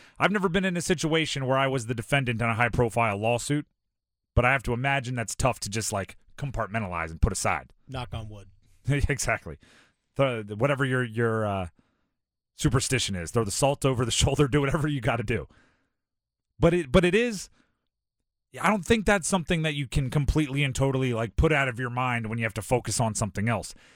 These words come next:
Speaker 1: Even if you, even if you're confident, like, "I've done nothing wrong," and, uh, you're confident that, you know, the truth will set me free, you're still going, like, "All right, we at least gotta deal with it.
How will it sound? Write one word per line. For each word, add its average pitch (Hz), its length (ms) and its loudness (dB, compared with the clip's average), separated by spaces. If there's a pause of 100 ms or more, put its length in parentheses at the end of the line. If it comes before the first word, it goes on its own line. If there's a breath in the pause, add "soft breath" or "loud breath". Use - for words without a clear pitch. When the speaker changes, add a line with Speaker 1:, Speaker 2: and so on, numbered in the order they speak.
(120)
Speaker 1:
Even 208 220 0
if 208 120 -4
you, 226 120 0
even 214 200 -4
if 226 100 -4
you're 220 120 -4
confident, 180 480 -2
like, 156 100 0
"I've 151 140 2
done 160 160 2
nothing 156 260 -6
wrong," 147 380 -4
and, 123 160 0
uh, 123 80 2 (240 loud breath)
you're 120 100 -2
confident 147 540 0
that, 127 160 -2
you 117 80 -4
know, 110 60 -4
the 107 120 -6
truth 170 360 0
will 135 120 -2
set 123 220 -2
me 127 160 -4
free, 139 400 -2 (240 loud breath)
you're 165 140 2
still 240 280 0
going, 160 240 0
like, 160 120 0
"All 196 60 0
right, 156 120 -2
we 190 140 -4
at 175 40 -4
least 180 200 -4
gotta 123 200 0
deal 123 380 -2
with 80 200 -8
it. 131 120 -6